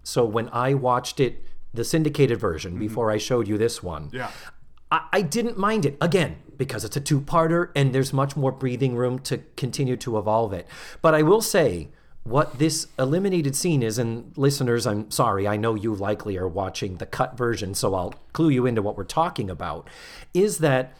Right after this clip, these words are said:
Speaker 1: um, there is a point where they're like, "Oh my God, it's already three o'clock. Like, this, this breakfast lunch
Speaker 2: Yeah.
Speaker 1: place is shutting down and we've just been here talking and lost track of time." And then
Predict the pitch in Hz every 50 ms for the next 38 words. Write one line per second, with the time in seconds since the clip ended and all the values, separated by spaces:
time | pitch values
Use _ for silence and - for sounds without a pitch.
0 | - - - - - - - 135 135 127 123 127 135 - - _ - - - 131
1 | 147 147 151 165 170 196 180 139 - 175 180 180 - 147 139 135 127 123 123 131
2 | 135 - - - - 139 139 127 127 123 117 107 - - 170 190 165 139 143 151
3 | 208 180 107 98 95 - 156 143 139 131 117 - - 131 120 104 92 - - 151
4 | 156 143 - - - - - - 104 92 87 - - 107 110 104 - - - -
5 | - - 113 101 - - - 127 113 - - - 120 - - - - - - -
6 | - - - 110 117 139 - 117 110 - - 135 107 95 - 120 98 - - -
7 | 135 127 120 104 95 117 127 185 202 139 98 107 151 147 143 165 139 - - 127
8 | 110 110 107 107 - - 139 151 - - - 107 101 107 104 104 110 - - -
9 | - - - 104 92 95 104 123 135 - - - 131 127 - - - - - 143
10 | 147 147 135 92 73 69 67 - - - - - - - - - - 143 131 123
11 | 123 120 117 117 123 139